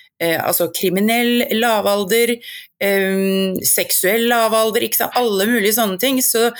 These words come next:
så da blir det, hva, hva gjør man da? Og vi er bundet av barnekonvensjonen. Så, så det er noe med at, eh, selv barn som begår, em,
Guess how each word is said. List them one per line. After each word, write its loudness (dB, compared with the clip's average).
så 0
da 2
blir -2
det, 2
hva, 2
hva 2
gjør 2
man 0
da? 2
Og 0
vi 0
er -2
bundet 0
av 0
barnekonvensjonen. 0
Så, 2
så 0
det 2
er 0
noe 2
med -2
at, 0
eh, -2
selv 0
barn 2
som 0
begår, 0
em, 2